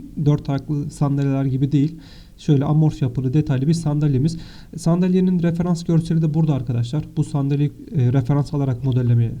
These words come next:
niyetlendim. Modellemeye geçmeden önce yapacağımız şeylerin bir özetini anlatmam lazım. Bu önemli çünkü. Yani direktmen ben buraya bastım, şuraya bastım değil arkadaşlar. İlk öncelikle modellemeyi her zaman bir box gibi basit bir model üzerinden gideriz.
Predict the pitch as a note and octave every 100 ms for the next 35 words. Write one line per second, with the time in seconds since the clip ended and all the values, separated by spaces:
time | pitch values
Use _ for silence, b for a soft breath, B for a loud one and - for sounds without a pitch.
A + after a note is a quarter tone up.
0 | B B B - C#3+ E3 D#3+ D#3 D#3 G3+
1 | - - D3 D3+ F#3+ F#3+ F#3+ G3+ G3+ F#3
2 | D3+ C3 B2 E3+ E3+ D3 D3+ F3 F3 D#3+
3 | C#3 D#3 E3 D3+ D3+ D#3+ D#3 C3 B2 C3+
4 | A#2+ A#2 A#2+ D#3+ E3 F3+ D3 D3+ D#3+ -
5 | C3 - C#3 C3+ C3+ D3+ D#3 D3 C#3 C#3+
6 | D3 E3 D#3+ - C3 C3+ D3 C#3+ C3 -
7 | D#3 D3+ B2+ A#2 B2+ A#2+ D3 G3+ B B
8 | B G#3 G3+ F#3+ D#3+ C#3 - E3 E3 D3+
9 | D3+ E3+ E3+ D3 D3+ E3+ E3 C#3 F3 -
10 | D3+ E3 E3 F#3 - - C3 F#3+ - -
11 | D#3+ D#3 D#3+ - E3 D#3+ E3+ E3 C3+ A#2+
12 | A#2+ A#2+ A2+ A#2+ A#2+